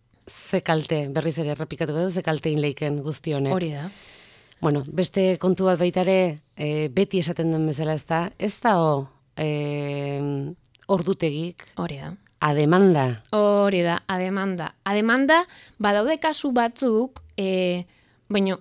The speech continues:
Speaker 2: oso kasu gutxitan, izaten diela, ume batzuk deitzen die bellos durmientes, bai?
Speaker 1: Mhm.
Speaker 2: Die, e, txiki batzuk azkenen, e, oso debil jaio diela.
Speaker 1: Vale.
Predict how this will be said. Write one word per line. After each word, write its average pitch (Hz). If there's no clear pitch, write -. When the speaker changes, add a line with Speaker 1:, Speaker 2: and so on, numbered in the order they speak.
Speaker 2:
oso 208
kasu 190
gutxitan, 185
izaten 208
diela, 254
ume 226
batzuk 254
deitzen 226
die 254
bellos 214
durmientes, 196
bai? 180
Speaker 1:
Mhm. 240
Speaker 2:
Die, 240
e, 202
txiki 240
batzuk 269
azkenen, 240
e, 202
oso 247
debil 226
jaio 202
diela. 226
Speaker 1:
Vale. 151